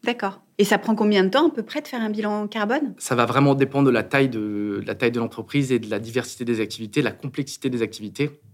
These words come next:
Speaker 2: Donc, c'est ce moment où on va cartographier les flux, on va se rendre compte un peu du, du temps et du délai que ça peut prendre. Ça peut être très rapide, ça peut prendre quatre semaines pour une entreprise, euh, une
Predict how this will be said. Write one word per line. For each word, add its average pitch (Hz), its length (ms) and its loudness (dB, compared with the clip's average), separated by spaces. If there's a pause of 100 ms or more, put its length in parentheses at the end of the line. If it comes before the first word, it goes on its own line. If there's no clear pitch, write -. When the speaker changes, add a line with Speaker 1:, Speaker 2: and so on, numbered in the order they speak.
(120)
Speaker 2:
Donc, - 120 -20
c'est - 180 -8
ce - 160 -10
moment 113 200 0
où - 20 2
on 117 40 2
va 107 100 0
cartographier 117 500 -2
les 113 80 -2
flux, 117 200 -12
on 117 100 -4
va 92 80 -8
se - 60 -16
rendre 110 120 -8
compte 120 140 -6
un 110 40 -10
peu 120 120 -6
du, 107 160 -10
du - 300 -18
temps 113 200 -8
et 113 60 -4
du 104 80 -10
délai 117 200 -2
que 117 60 -6
ça - 80 -6
peut 107 120 -10
prendre. 143 320 -2 (720)
Ça - 160 0
peut 135 100 0
être 135 80 0
très - 180 0
rapide, 151 460 4 (160)
ça - 160 -14
peut - 140 -8
prendre 127 260 -2
quatre 131 160 -2
semaines 131 320 2
pour 127 160 -6
une 113 60 -2
entreprise, 113 480 -8
euh, 101 360 -8 (240)
une 110 540 -12